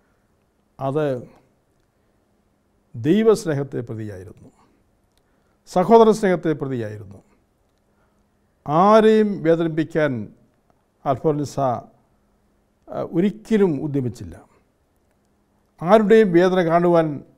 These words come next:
അൽഫോൻസാമയ്ക്ക് സാധിക്കുമായിരുന്നില്ല. മറ്റുള്ളവരുടെ കുറവുകളെയും സ്വന്തം കുറവുകളായി അവൾ ഏറ്റെടുത്തുകൊണ്ട് മറ്റുള്ളവർക്ക്, മറ്റുള്ളവരെ രക്ഷിക്കാൻ ശ്രമിച്ചവളാണ് അൽഫോൻസ.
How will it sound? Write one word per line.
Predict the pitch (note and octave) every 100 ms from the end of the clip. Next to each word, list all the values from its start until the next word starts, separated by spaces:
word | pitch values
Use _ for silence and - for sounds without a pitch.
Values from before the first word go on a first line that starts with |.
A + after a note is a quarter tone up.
| -
അൽഫോൻസാമയ്ക്ക് | D#3 D3 D#3 D3 C#3
സാധിക്കുമായിരുന്നില്ല. | B2 C#3 D3 C#3 D3 C3 A2 F2+ D#2+ _ _ _ _ _ _ _ _ _ _ _ _ _ _ _ -
മറ്റുള്ളവരുടെ | A#2+ - F3+ F3+ F3+ F3 E3+ D#3 - - _ _ -
കുറവുകളെയും | D#3 D#3+ F3 E3+ E3 E3 D3 C3 - _ -
സ്വന്തം | - D#3+ F3+ F3 F#3+ F#3
കുറവുകളായി | - - D#3+ E3+ E3 D#3+ D#3 D3+ C#3+ C3+ - _ _ _ _ _ _ _
അവൾ | D3+ D3+ D3 B2+
ഏറ്റെടുത്തുകൊണ്ട് | D#3 F#3 F#3 F#3 D#3 D#3 C3+ A2 F#2 - _ _ _ _ _ _ _ _ _
മറ്റുള്ളവർക്ക്, | C3 B2+ E3+ E3 E3 D#3 C#3+ D3 C3+ - -
മറ്റുള്ളവരെ | B2+ F3+ D#3 D3+ D3+ C#3
രക്ഷിക്കാൻ | C#3 F3+ - F3 D#3+
ശ്രമിച്ചവളാണ് | D3+ D3+ B2+ C3+ A#2 A2 G2 - _ _ _ _ _ -
അൽഫോൻസ. | A2+ - A2 G2+